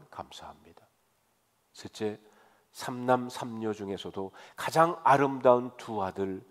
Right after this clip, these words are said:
첫째와 둘째를 바치게 된 나의 축복을 하나님께 감사합니다. 넷째, 한 아들의 순교도 귀하다 하거늘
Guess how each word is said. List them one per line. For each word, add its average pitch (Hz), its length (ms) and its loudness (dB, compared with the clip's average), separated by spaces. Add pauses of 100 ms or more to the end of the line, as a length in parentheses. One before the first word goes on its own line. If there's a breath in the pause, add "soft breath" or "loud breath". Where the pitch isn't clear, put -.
(520 soft breath)
첫째와 87 760 -6
둘째를 135 680 -10 (340 soft breath)
바치게 - 500 -8
된 85 280 -10 (320 soft breath)
나의 117 380 0
축복을 - 600 -10 (140)
하나님께 78 680 -14 (300)
감사합니다. - 800 -16 (920)
넷째, 113 480 -6 (440 soft breath)
한 202 300 0
아들의 165 380 8
순교도 135 580 -2
귀하다 110 360 2
하거늘 82 520 -8